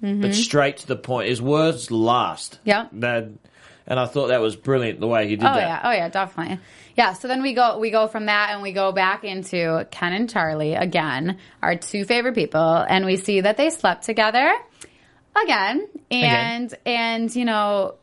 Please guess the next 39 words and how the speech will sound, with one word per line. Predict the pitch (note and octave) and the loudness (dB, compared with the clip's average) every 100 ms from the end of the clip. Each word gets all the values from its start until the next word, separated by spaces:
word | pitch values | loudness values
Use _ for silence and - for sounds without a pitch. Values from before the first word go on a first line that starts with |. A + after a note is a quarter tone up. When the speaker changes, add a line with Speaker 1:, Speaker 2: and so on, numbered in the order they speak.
| - | -4
Speaker 1:
they're, | G3+ G3+ G3+ | 0 2 2
they're | G3 F#3+ | -2 -2
kinda | G#3+ | -2
getting | G#3 G#3 G3 | 0 0 2
up, | F#3 F3+ F#3 F#3 - | 4 4 4 0 -2
and | F#3+ F3+ F3 F3 F3 | 0 2 2 0 -2
Charlie, | - F#3 F3+ F3+ F3 F3 - - | 0 2 2 2 0 -2 -10 -2
or | G3+ G3 | -2 0
Ken | G#3 G3 F#3 | -2 -2 -2
says | F#3+ | -4
to | E3 | -2
Charlie, | F#3 | -2
he's | E3+ | -2
like, | F3+ | -2
"Yo, | A3 G#3+ E3 | 0 0 0
who | G#3 | -2
hurt | F3 G#3 - G3+ | 0 -2 -2 -4
you? | F3+ F#3 | -4 -4
Who | G3+ F#3+ | -4 -4
hurt | G3+ F#3 | -6 -4
you?" | F#3+ F3 | -2 0
And | F3+ | 0
he | |
was | F#3 F3 | 2 2
like, | E3+ - - - - | 0 -2 -20 -10 0
"You | G#3+ | 4
know, | G3+ F#3+ F#3 | 6 6 4
it | G3 G#3+ | 2 2
doesn't | G3 G3 | 2 2
matter. | G3 F#3 F3+ | 2 2 0
You | F3+ F3+ | -2 -4
know, | E3+ | -4
you | E3+ | -4
can't | - G3+ F3+ | -4 -4 -2
do | G3+ | -2
anything | F#3 F#3 F3+ | -2 -4 -6
to | E3+ | -4
him." | F3 E3+ E3+ | -4 -4 -2
And | G3 F#3 | -2 -4